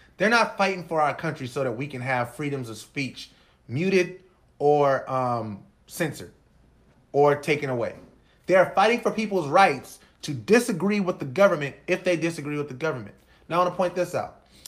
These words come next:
During the entire Obama, um, um, administration, during the entire Obama administration, there were people who disagree with President Obama. There are people who made it their point to, to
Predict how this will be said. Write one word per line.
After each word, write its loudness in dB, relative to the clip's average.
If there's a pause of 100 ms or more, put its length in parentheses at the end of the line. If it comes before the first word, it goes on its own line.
During 4
the 4
entire 6
Obama, 4
um, 2 (240)
um, 0 (100)
administration, -2 (720)
during 4
the 2
entire 2
Obama 4
administration, -2 (640)
there 4
were 8
people 4
who 2
disagree 2
with -4
President 0
Obama. -4 (420)
There 4
are 10
people 2
who 4
made 4
it -4
their 6
point 4 (240)
to, -8 (220)
to 0